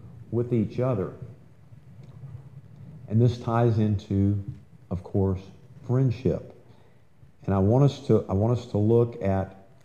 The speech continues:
the great, great example of friendship that we see in the Bible. Probably the greatest example of friendship other than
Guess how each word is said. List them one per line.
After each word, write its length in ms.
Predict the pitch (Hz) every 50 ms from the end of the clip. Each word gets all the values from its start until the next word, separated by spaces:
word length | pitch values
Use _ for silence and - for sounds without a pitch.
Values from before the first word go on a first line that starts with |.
| - - - - - - - -
the 80 | 95
great, 540 | 92 87 87 90 107 120 135 151 135 90 -
great 460 | 95 92 104 113 117 120 117 113 -
example 640 | - 98 92 92 87 101 104 110 113 107 - 107 98
of 180 | 92 82 - -
friendship 560 | - 110 107 107 98 - - 95 87 - - -
that 80 | -
we 140 | - 92 90
see 200 | 87 - - 104
in 100 | 107 104
the 60 | 101
Bible. 640 | 92 87 90 95 92 92 92 90 92 87 - - - - - - - - - - - - - - -
Probably 320 | - 123 131 131 135 127
the 120 | 113 110 98
greatest 360 | 117 131 147 151 143 - -
example 440 | 127 110 101 117 117 117 113 110 107
of 160 | 95 - -
friendship 480 | - 123 117 107 - 117 113 107 - -
other 260 | 110 117 117 123 120 113
than 260 | 110 107 101 98